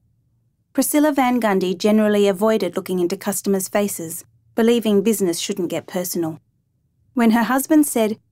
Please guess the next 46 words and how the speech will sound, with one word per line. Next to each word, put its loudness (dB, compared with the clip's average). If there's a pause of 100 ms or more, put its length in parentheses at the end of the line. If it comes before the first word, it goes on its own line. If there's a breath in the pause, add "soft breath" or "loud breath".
(120)
"A 0
group 2
of 0
women 2
want 0
a -4 (120)
special -2
price -2
on 0
the -2
diamond 0
necklace, -4 (180)
what 0
can 2
we 0
sell -2
it -6
for?" -6 (420)
she -2
began 2
tapping -2
figures -2
on 2
an 0
adding -2
machine, -4 (460)
one 2
for -2
the 2
actual 0
cost -4
of -4
the -2
necklace, -4 (320)
another 2
for -4
the 2
number 2
of -2
months 0
it -2
had 0
been 2
in 2
the -2
store, -4